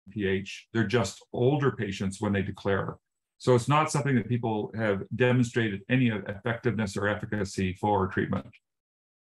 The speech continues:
There are three types of shunts. Uh, there's the,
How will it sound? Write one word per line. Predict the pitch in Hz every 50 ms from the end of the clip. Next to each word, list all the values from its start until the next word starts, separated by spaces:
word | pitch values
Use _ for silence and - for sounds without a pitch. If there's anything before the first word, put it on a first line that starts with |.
| _ _ _ _
There | 127 120 120
are | 113 117
three | - - 180 175 175
types | 165 156 151 143 - -
of | 120 98
shunts. | - - 156 151 165 - - - - - 123
Uh, | 120 117 113 107 104 107 107 101 101 101
there's | - - 107 104 101 95 98
the, | - 104 98 98 98 98 95